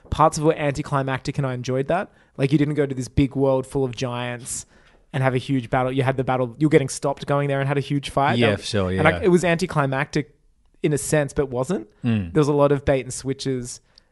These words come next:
Speaker 1: um, which made things kind of anticlimactic, but I was never,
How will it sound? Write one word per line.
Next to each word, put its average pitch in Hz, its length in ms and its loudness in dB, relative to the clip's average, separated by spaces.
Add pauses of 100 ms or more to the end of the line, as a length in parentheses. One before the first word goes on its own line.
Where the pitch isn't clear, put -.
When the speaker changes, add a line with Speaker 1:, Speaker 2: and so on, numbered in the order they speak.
(160)
Speaker 1:
um, 123 400 -6
which 143 160 0
made 135 200 -2
things 131 180 -6
kind 135 140 -4
of 120 60 -6
anticlimactic, 123 800 -8
but 123 120 -2
I 123 100 -4
was 120 140 -8
never, 117 440 -8